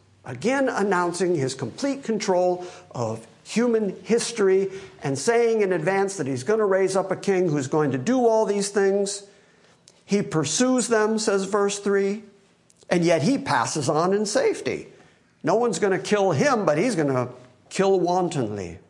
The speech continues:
By the way, or by a way, that he had not been traversing with his feet. In other words, he's gonna conquer areas where he's never even been before.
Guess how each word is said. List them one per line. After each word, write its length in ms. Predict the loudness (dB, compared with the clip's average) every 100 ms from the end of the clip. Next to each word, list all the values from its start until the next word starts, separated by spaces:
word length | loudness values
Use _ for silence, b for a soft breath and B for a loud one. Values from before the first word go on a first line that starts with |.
| _ _ _ _ _ _ _ _ _ _ _ -6
By 300 | 0 2 2
the 100 | 4
way, 580 | 4 4 4 0 -4 -4
or 120 | -2
by 340 | 0 2 2 2
a 180 | 2 4
way, 480 | 4 4 2 -4 -8 -20 _
that 140 | 0 2
he 140 | 4
had 140 | 2
not 340 | 2 2 2 0
been 180 | 0 0
traversing 720 | -2 0 0 0 -2 -2 -2
with 160 | 0
his 180 | -2 -4
feet. 380 | -2 -2 -2 B B B -2
In 160 | 2
other 180 | 4 4
words, 380 | 2 2 0 -2 B B
he's 220 | 0 2
gonna 180 | 2 0
conquer 440 | 2 2 2 0
areas 560 | 0 0 2 2 0 0
where 100 | 0
he's 160 | 0 0
never 240 | 0 0
even 280 | 0 -2 -4
been 320 | -4 -4 -4
before. 680 | -4 -8 -10 -12 -12 -16